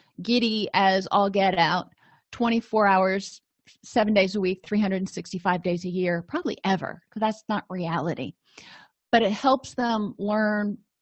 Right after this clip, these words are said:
what the recovery trajectory looks like, helps them accept the fact that there are going to be bad days, and it helps them see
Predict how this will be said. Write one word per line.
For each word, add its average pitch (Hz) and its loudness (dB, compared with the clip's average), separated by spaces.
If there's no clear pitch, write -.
what 196 2
the 254 2
recovery 208 0
trajectory 190 -4
looks 180 -4
like, 175 -4
helps 254 0
them 226 -2
accept - -4
the 220 -4
fact 185 -2
that - -16
there 202 -2
are 196 -2
going 190 -6
to 190 -10
be 185 -6
bad 170 -4
days, 139 -6
and 202 -2
it - -8
helps 226 -4
them 202 -4
see 196 -8